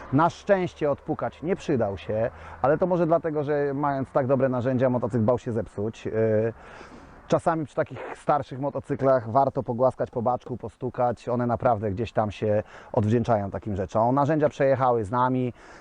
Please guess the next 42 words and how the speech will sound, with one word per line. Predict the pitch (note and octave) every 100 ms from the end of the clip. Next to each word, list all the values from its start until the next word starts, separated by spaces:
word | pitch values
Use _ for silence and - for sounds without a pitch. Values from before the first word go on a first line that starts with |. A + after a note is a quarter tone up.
| -
nie | C#3
przydały | D#3 - C#3 C3+ C#3 C3+
się, | - B2+
ale | B2
to | B2
bardzo | A2+ C3 B2+
dobrze. | C3 C3 A2 B2+ B2
To |
jest | B2 A#2
akurat | B2 B2+
jeden | A#2+ A#2+
z | A#2
tych | A#2+
prezentów, | - A#2 B2 A#2 A2
który | - A#2 A#2 A2+ - - -
warto | G#2 D3+ - C#3
mieć | C3+ B2 -
najlepszy, | A#2+ C#3 D3+ D3 - C3
kupić | - C3+ C3+
zawsze | G#2+ C#3+ D#3 D#3+
najlepsze, | D3 C#3 C3+ B2 - C3+
ale | - A#2 A#2+
bardzo | A2 C#3 C3+ A#2 B2+ B2 - - - -
też | B2 F#2+
warto, | C3+ C3+ C3+
żeby | A2+ A#2+
się | -
na | B2
wyjazdach | A2+ B2 A#2 A#2
one | A#2 A2+
nie | A#2
przydawały. | - A2+ G#2 G2+ F#2 G#2+ - - -
Jednak | C3 B2+ C#3
kiedy | D3 C3
cokolwiek | - D3 C3+ B2
się |
stanie, | B2 C3 B2+
wtedy | A#2 B2
na | B2
pewno | A#2 A#2
docenimy | A2 - A#2+ G#2 F#2
to. | - B2